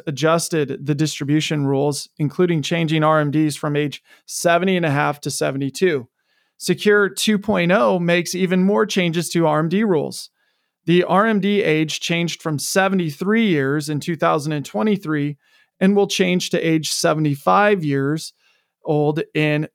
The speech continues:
two thousand and thirty-three. The chart below highlights these changes. So I put a chart out there, uh, that shows you when and the timing and the ages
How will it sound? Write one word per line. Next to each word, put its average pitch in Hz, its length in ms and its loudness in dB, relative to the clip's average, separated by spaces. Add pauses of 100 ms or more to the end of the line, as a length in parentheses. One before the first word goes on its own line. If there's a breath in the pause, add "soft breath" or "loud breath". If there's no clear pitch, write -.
(120)
two 156 180 -4
thousand 147 480 -2
and 139 200 -2
thirty-three. 156 760 -2 (460)
The 147 80 -2
chart 185 420 2
below 170 360 4
highlights 156 600 0
these 143 240 -2
changes. 160 600 -4
So 156 200 0
I 143 100 0
put 143 220 -6
a 131 40 -6
chart 151 320 2
out 147 200 -2
there, 143 320 0 (520 soft breath)
uh, 143 300 0
that 151 280 2
shows 160 520 2
you 151 300 0
when 160 480 0
and 156 120 0
the 143 80 0
timing 151 540 0
and 143 100 0
the 139 120 -2
ages 143 520 0